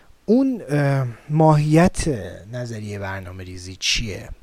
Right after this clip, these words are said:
ما وقتی داریم در مورد برنامه ریزی صحبت می‌کنیم،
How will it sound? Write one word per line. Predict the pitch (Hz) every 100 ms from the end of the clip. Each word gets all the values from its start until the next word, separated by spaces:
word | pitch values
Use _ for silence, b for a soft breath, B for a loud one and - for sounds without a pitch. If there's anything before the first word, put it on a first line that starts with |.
| -
ما | 139
وقتی | 160 165 -
داریم | 160 135 147
در | 147 113
مورد | 107 104 101 98 95
برنامه | 104 104 104 101 101
ریزی | 101 98 123
صحبت | - 107 98 92
می‌کنیم، | 92 - 95 92 92